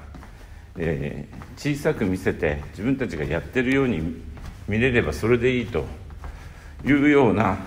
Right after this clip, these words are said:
まさに危機管理そのものを誰がやってるんですかね。本当に中途半端。昨日記者会見でも、あの、言いましたけども、えー、感染がですね、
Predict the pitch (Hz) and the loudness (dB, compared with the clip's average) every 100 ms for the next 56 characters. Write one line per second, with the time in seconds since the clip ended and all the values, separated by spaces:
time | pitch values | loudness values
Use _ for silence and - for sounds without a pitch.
0 | - - - - 113 135 143 104 - - | -12 -16 -14 0 0 4 2 2 -2 -4
1 | 135 131 147 123 87 95 101 123 139 113 | -2 2 2 2 -2 0 2 2 2 2
2 | 80 - - - - - - - - - | 2 0 -6 -14 -18 -18 -18 -16 -16 -14
3 | - 101 110 135 151 147 147 151 131 - | 0 2 4 4 4 2 2 2 2 0
4 | - - 82 80 - - - - - - | -4 -4 -4 -4 -10 -14 -14 -14 -16 -10
5 | - 131 135 - - 147 135 - 127 120 | 0 0 0 -4 -6 -4 -2 0 2 4
6 | 113 85 - 113 123 120 143 143 143 123 | 4 2 0 2 2 4 4 6 4 6
7 | 98 87 80 76 67 - - - - - | 4 4 2 -2 -4 -10 -14 -16 -16 -18
8 | - - - 98 87 85 85 113 127 123 | -18 -10 0 2 4 2 2 2 4 2
9 | - 82 76 78 92 80 - - - - | 2 2 2 2 2 0 -4 -10 -14 -16
10 | - - - - - - - - - - | -14 -14 -16 -18 -18 -16 -14 -12 -8 -8
11 | - - - - - - - - - - | -10 -14 -14 -14 -14 -16 -16 -18 -18 -18
12 | - - - - - - - - - 107 | -20 -20 -20 -18 -18 -16 -16 -16 0 4
13 | 127 131 139 143 139 147 85 - 78 90 | 4 2 2 4 4 2 -2 -4 -2 -2
14 | - | -2